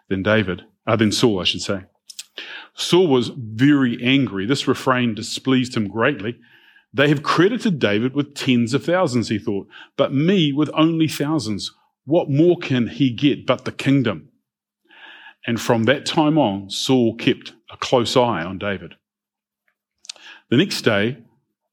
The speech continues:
an evil spirit from God came forcefully on Saul. He was prophesying in his house while David was playing the lyre, as he usually did. Saul had a spear in his hand,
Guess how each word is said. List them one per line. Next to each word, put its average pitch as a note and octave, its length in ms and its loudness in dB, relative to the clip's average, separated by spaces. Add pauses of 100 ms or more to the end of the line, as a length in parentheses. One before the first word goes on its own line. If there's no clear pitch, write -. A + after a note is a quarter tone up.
an B2 180 0
evil D#3 320 4
spirit - 640 -2
from G#2+ 200 -2
God G2+ 460 -4
came A2+ 240 -4
forcefully C#3 680 0
on G2+ 200 -2
Saul. F#2 440 -8 (640)
He C#3 120 2
was A#2+ 160 0
prophesying D3+ 880 0
in C3+ 120 0
his F3 160 -2
house A2 500 -4 (480)
while A#2 160 2
David B2 360 4
was A#2 160 0
playing A#2 380 0
the A2 80 0
lyre, G2 400 -2 (380)
as A#2 160 -4
he A#2 60 0
usually C3 360 0
did. B2+ 300 -4 (760)
Saul C3+ 380 2
had A2+ 140 0
a G#2+ 40 -2
spear C3 440 0
in A#2 80 2
his G2 160 -4
hand, G2 380 -8